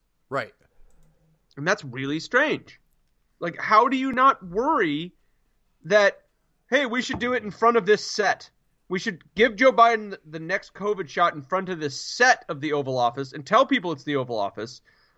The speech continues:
Speaker 2: imply that it's the Oval Office, and, and, you know, we should just do that." And someone would say, "Well, I mean, if we're implying it's the Oval Office, but it's actually a set, and people find out, like, they're already kind of worried the news is lying to them. So, uh, maybe we shouldn't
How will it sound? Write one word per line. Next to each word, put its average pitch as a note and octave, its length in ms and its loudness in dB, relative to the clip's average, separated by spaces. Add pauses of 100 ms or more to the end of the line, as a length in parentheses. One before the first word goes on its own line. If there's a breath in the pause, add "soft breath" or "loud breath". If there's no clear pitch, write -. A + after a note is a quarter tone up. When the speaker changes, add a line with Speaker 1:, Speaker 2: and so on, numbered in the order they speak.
(220)
Speaker 2:
imply F#3 600 6
that B3+ 120 -2
it's - 140 -10
the E3 120 -4
Oval B2+ 240 -4
Office, A2+ 440 -6 (1400)
and, F#3 180 -2
and, G3 440 -2 (280)
you A3 60 -8
know, G3+ 280 2
we A#3 120 0
should A3+ 180 -6
just A3+ 160 -8
do E4 120 6
that." F#3 180 4
And D3 100 -12
someone A#3 540 0
would G#3 200 2
say, G#3 220 4
"Well, G#3 400 2 (720)
I G3+ 60 -2
mean, A3 120 2
if G3 100 -4
we're G#3 100 4
implying G#3 440 2
it's G3+ 120 -2
the G3 100 -4
Oval E3 160 0
Office, G3 300 4
but D3+ 140 -8
it's C3+ 80 -12
actually F3 320 -4
a A#2+ 40 -10
set, A#3+ 460 0
and D#3+ 100 -10
people F#3+ 240 -8
find E3+ 320 2
out, G#3+ 300 4
like, D#3+ 140 -8
they're A#3 180 2
already D#4+ 240 2
kind A#3+ 260 -2
of G3+ 80 0
worried G#3+ 280 6
the E3 80 -6
news E3 220 -4
is C3+ 120 -10
lying E3 280 -2
to C#3+ 60 -8
them. G#2 260 -8
So, D#3+ 300 -4
uh, C3+ 140 -8
maybe G3 260 2
we C4+ 120 2
shouldn't A3+ 540 2